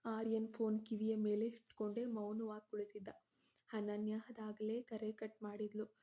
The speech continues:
ಅವನಿಗೆ ಏನು ಮಾಡಬೇಕೆಂದು ತೋಚದೆ ಶೂನ್ಯ ಭಾವ ಆವರಿಸಿತು. ಏನೋ ಕಳೆದುಕೊಂಡಂತೆ ಭಾಸವಾಯಿತು. ಅವನು ಸದ್ದಿಲ್ಲದೆ ಹಾಸಿಗೆ ಮೇಲೆ ಮಲಗಿದ್ದನು.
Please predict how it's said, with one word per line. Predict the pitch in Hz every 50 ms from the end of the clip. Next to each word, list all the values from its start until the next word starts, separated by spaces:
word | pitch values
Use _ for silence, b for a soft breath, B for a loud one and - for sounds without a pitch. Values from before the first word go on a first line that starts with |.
| b b b b b -
ಅವನಿಗೆ | 214 214 226 233 240 240 254
ಏನು | 240 220 214 214 214 240
ಮಾಡಬೇಕೆಂದು | 240 233 226 226 220 226 226 233 220 - - 233 226 233 233
ತೋಚದೆ | 233 - 220 208 208 - 226 214 214 208 214
ಶೂನ್ಯ | 226 - - 214 214 214 226 233
ಭಾವ | 214 214 208 208 202 -
ಆವರಿಸಿತು. | 220 220 214 208 214 208 220 214 214 - - - - _ _ _ _ _ _ _ _ -
ಏನೋ | 226 220 226 220 220 214
ಕಳೆದುಕೊಂಡಂತೆ | 214 233 214 214 208 226 226 - 240 226 220 220 214 220 - 233 226
ಭಾಸವಾಯಿತು. | 220 220 214 226 214 - - 233 233 226 220 214 208 214 220 - - b b b b b b _ -
ಅವನು | 247 254 262 269
ಸದ್ದಿಲ್ಲದೆ | 262 - 233 220 190 202 233 233 233 226 214 226 220 247
ಹಾಸಿಗೆ | 240 - - 220 208 208 208 - 262 - 247 240
ಮೇಲೆ | 233 233 233 226 233 233
ಮಲಗಿದ್ದನು. | 226 220 220 214 208 220 196 190 214 214